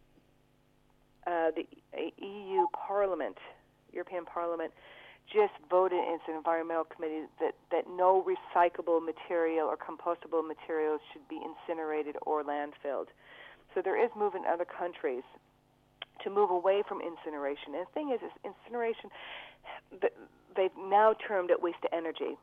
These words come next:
because incineration has such a bad connotation. They say, "Oh no, we're creating energy. We're, this is a renewable energy because we're, waste is a renewable material. We're always gonna have waste. We'll always use it as a fuel." And so that's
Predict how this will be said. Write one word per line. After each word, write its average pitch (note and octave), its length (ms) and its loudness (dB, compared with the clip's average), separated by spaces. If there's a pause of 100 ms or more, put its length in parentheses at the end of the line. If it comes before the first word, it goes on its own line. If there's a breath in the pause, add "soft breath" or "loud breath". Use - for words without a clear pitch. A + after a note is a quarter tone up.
(280)
because D#3 260 -6
incineration D#3 560 -4
has D3 160 -6
such - 160 -6
a D3+ 60 -6
bad C#3 460 -4 (440)
connotation. D3+ 640 0
They D3+ 80 -4
say, E3 100 -2
"Oh C4 160 4
no, C4+ 160 4
we're A#3 120 4
creating A3+ 400 0
energy. G#3 380 0
We're, F3+ 220 -4
this G#3 160 0
is G3+ 60 -4
a - 80 4
renewable A3 840 4
energy F#3+ 480 -4
because F3+ 340 -2 (120)
we're, F3+ 140 -2 (680 loud breath)
waste F4 320 8
is F#4+ 80 -8
a F3+ 60 2
renewable F#3 720 4
material. F3+ 540 -2
We're D3+ 100 -2
always G3 360 6
gonna G3 140 -2
have F3 260 -2
waste. E3+ 400 2
We'll E3 160 0
always F3 380 2
use F3 220 -6
it F3 120 0
as D#3+ 160 -2
a D#3+ 60 -4 (140)
fuel." D#3 400 -2 (960 loud breath)
And F#3 220 2
so F#3+ 100 0
that's G#3+ 240 6